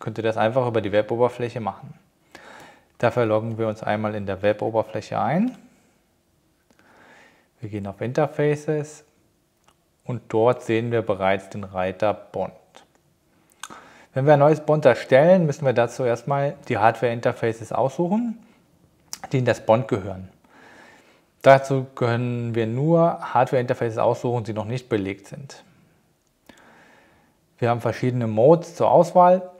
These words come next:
aber lag ist für eine Switch-Verbindung normalerweise die beste Möglichkeit.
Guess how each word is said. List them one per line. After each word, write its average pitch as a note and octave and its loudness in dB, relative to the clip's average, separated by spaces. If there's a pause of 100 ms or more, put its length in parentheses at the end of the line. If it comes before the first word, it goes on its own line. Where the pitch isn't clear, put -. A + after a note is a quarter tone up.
(100)
aber A2 2
lag G#2+ 0
ist B2 -8
für - -8
eine G#2 -6
Switch-Verbindung A2 -8
normalerweise G2 -8 (160)
die G#2+ -20
beste C3 -4
Möglichkeit. C3 -8